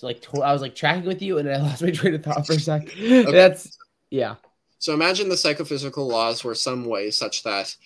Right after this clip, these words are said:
Speaker 2: uh, this universe, uh, our universe didn't produce conscious,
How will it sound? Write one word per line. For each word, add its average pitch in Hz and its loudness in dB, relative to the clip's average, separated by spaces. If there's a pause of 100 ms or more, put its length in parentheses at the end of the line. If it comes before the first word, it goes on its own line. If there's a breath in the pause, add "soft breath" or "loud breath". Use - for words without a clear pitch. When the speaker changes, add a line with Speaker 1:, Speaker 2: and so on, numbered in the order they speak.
(240 soft breath)
Speaker 2:
uh, 98 4
this 135 -2
universe, 120 -4 (360)
uh, 107 -2 (120)
our 135 4
universe 123 -4
didn't 143 -6
produce 123 -6
conscious, - -6